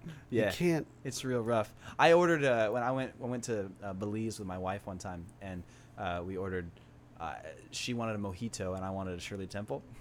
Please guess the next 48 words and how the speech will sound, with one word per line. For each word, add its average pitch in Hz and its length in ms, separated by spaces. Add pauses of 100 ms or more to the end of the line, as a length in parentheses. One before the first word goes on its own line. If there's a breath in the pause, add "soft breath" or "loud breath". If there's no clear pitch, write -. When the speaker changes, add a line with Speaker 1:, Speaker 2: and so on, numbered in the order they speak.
(120)
Speaker 2:
Mm. 92 300
Speaker 1:
So 123 300 (180 loud breath)
we 131 100
just 123 180
ordered, 131 360
like, 113 160
"I 131 80
just 147 120
want 156 140
a - 20
mojito 151 220
and 151 100
a 123 40
Shirley 131 200
Temple." 120 320
And 101 80
the 104 60
waitress, 107 240
like, 98 80
came 110 180
back 104 280
and 101 100
she 104 140
had 107 160
'em 98 80
both 101 200
and 110 80
she 101 120
looked 98 240
at 147 80
'em 147 100 (400 loud breath)
and 104 100
just, 101 140
like, 113 100
sat 110 220
'em 110 100
both 104 240
equidistant 107 540
from 104 100
both 104 200
of 110 80
us 117 120
in 113 80
the 101 60
middle 113 180
of 113 80
the 117 60
table. 135 340